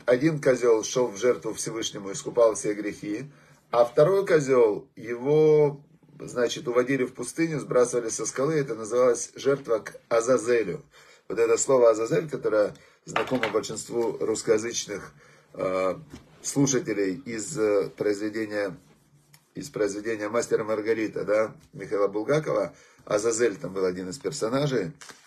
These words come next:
Во-, вот мы как раз в Торе щас, э, разбираемся, кто же это за "Азазель". И, значит, э, здесь есть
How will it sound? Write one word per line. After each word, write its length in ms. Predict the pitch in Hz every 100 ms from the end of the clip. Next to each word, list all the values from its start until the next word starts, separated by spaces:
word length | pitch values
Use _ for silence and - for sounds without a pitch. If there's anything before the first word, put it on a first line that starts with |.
| _ _ - - - - - - _ -
Во-, 280 | 80 101 113
вот 220 | 117 147
мы 200 | 147 147
как 200 | 139 117
раз 240 | 120 120 -
в 100 | -
Торе 280 | 139 139
щас, 380 | 127 117 107 -
э, 120 | 101 104
разбираемся, 640 | 107 98 117 107 80 -
кто 180 | - 127
же 80 |
это 180 | 123 117
за 180 | 101 107
"Азазель". 420 | 98 101 92 80 - _ _ _ _ _ -
И, 340 | 139 170 185 160 _ _ _ _ _ _ _ _ _ - -
значит, 480 | 127 127 127 123 -
э, 220 | 117 104
здесь 380 | 98 104 160 151
есть 220 | 139 -